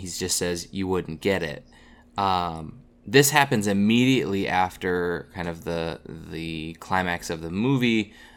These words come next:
Um, Arthur is dancing and, and being cheered on by all of these, uh, followers and all these rioters who are all wearing clown masks, and he has become an icon, a symbol for them.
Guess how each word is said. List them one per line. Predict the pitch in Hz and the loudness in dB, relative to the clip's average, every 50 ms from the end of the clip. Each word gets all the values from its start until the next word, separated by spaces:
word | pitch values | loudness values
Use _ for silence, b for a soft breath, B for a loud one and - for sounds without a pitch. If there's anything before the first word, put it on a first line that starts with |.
| B - | B -8
Um, | - 87 87 87 87 85 85 85 85 82 82 - - _ - - - - _ - - - - - - _ - - - _ - - - - - - - - - _ | -4 -2 0 0 0 0 -2 -4 -6 -10 -12 -16 -20 _ -20 -20 -20 -20 _ -20 -20 -20 -20 -20 -20 _ -20 -20 -20 _ -20 -20 -20 -10 -10 -10 -10 -10 -4 _
Arthur | - 101 95 92 - 95 90 | 2 2 2 2 2 2 2
is | 87 85 82 - | 2 0 -2 -4
dancing | - 101 95 92 90 - - 92 90 90 90 | -4 -2 -2 -2 -2 -2 -4 -4 -4 -4 -6
and, | 87 85 - - - - | -8 -10 -12 -14 -12 -10
and | - 87 85 87 | -8 -8 -6 -4
being | 90 90 87 87 | -4 -4 -4 -4
cheered | 82 - - 107 98 95 95 92 | -2 0 2 4 4 4 4 2
on | 92 90 87 87 87 87 87 87 | 2 2 2 2 2 0 0 0
by | 80 87 87 85 82 85 | 0 2 2 2 2 0
all | 82 - 82 87 87 87 | 0 0 0 0 -2 -2
of | 82 80 | -4 -4
these, | 82 85 85 82 80 78 - B B B B B B B B - | -6 -4 -4 -4 -6 -6 -8 B B B B B B B B -14
uh, | - 82 85 82 82 | -14 -12 -12 -12 -12
followers | - - 113 113 110 110 110 107 101 101 98 95 95 95 95 - | 2 8 10 10 10 10 8 8 8 8 6 6 4 4 2 0
and | 67 71 90 | -2 -4 -2
all | 87 87 87 87 | -4 -4 -4 -4
these | 87 87 82 85 | -4 -4 -4 -4
rioters | 85 87 87 90 90 90 87 87 90 87 87 85 | -2 0 2 2 2 0 0 0 -2 -2 -2 -4
who | - 87 | -4 -2
are | 85 85 | -2 0
all | 87 87 85 | 0 0 -2
wearing | 87 85 82 82 | -2 -4 -4 -6
clown | 82 - 113 113 110 107 104 | -4 0 2 4 4 4 4
masks, | 101 95 92 92 87 - - - | 2 2 0 0 -2 -4 -8 -8
and | 90 98 | -4 0
he | 110 | 0
has | 107 95 | 0 0
become | 90 95 92 - 98 92 90 | 0 -4 -6 -4 -4 -2 -2
an | 85 | 0
icon, | 85 87 87 85 - 85 78 78 | 0 0 -2 -2 -6 -8 -10 -8
a | 82 | -8
symbol | - - - 90 90 80 78 80 | -6 -6 -6 -6 -4 -6 -8 -8
for | - - 90 | -8 -8 -10
them. | - - - - - | -8 -10 -12 -14 -14